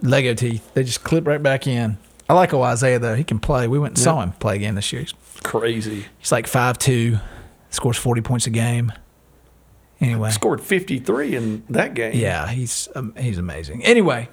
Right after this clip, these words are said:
Speaker 1: all right, enough rambling.
Speaker 2: Speaking of
Speaker 1: Speaking
Speaker 2: being
Speaker 1: of small
Speaker 2: and being awesome.
Speaker 1: We're gonna talk today about small business advice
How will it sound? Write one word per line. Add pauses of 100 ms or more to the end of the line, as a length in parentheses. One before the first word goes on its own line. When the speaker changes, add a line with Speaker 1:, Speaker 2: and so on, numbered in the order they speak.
(100)
Speaker 1:
all
right, (140)
enough
rambling.
Speaker 2:
Speaking
of
Speaker 1:
Speaking
Speaker 2:
being
Speaker 1:
of
small
Speaker 2:
and
being
awesome. (300)
Speaker 1:
We're
gonna
talk
today
about
small
business
advice